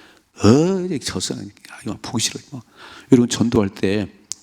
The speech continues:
한 번 툭 던지고 그러면 안 돼요. 한 사람 딱 전도하기를 마음 먹었으면 끈질기게 가셔야 되는 거예요. 그게 그 영혼을 사랑하는 거 아닌가요? 한 번 툭 던지고 말아버려요. 그렇게 해서 믿는 사람 누가 있어요? 누군가 나를 끈질기게 그냥.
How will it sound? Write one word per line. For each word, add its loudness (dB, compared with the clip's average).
한 -8
번 0
툭 -10
던지고 0
그러면 0
안 -6
돼요. -8
한 -2
사람 -2
딱 -6
전도하기를 4
마음 0
먹었으면 -4
끈질기게 2
가셔야 -2
되는 -6
거예요. -10
그게 -6
그 8
영혼을 2
사랑하는 -4
거 -8
아닌가요? -6
한 -10
번 -6
툭 -6
던지고 2
말아버려요. -2
그렇게 -4
해서 2
믿는 4
사람 -2
누가 -2
있어요? -8
누군가 2
나를 -4
끈질기게 0
그냥. -14